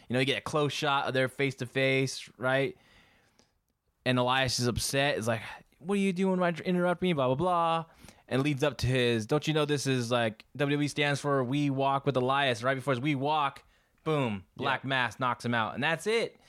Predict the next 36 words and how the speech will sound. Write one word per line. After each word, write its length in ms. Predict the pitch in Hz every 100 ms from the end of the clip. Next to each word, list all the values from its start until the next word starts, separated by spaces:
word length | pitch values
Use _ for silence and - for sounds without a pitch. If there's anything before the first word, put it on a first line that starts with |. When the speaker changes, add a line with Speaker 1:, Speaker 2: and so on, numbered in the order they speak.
| - - _ _ -
Speaker 1:
And 120 | 156
you 80 | 165
don't 200 | 185 220
put 120 | 202
him 60 | 180
on 100 | 170
the 60 |
SmackDown 500 | 160 156 165 160 170
the 40 | 160
next 280 | 160 151 -
day, 260 | 190 220
because 320 | 185 151 165 147
then 120 | 156
it 80 | 147
kinda, 520 | 165 156 147 143 123 110 -
it 140 | 131
kinda 220 | - 160
defeats 380 | 143 - 165 156
what 300 | 147 147 139
you 120 | 139 135
do 180 | 139
the 100 | 139
night 200 | 127 131
before. 480 | 107 - 185 190 156
Speaker 2:
Yep. 180 | 104 101 - -
Speaker 1:
Even 160 | 202 214
though 120 | 175
he 240 | 127 151
had 140 | 143 131
a 40 |
great 280 | 101 117 131
match 260 | 123 143 131
at 80 | 110
Andrade 720 | 110 113 143 160 127 113 120
on 280 | 113 107
SmackDown, 680 | 104 151 190 208 120 107 117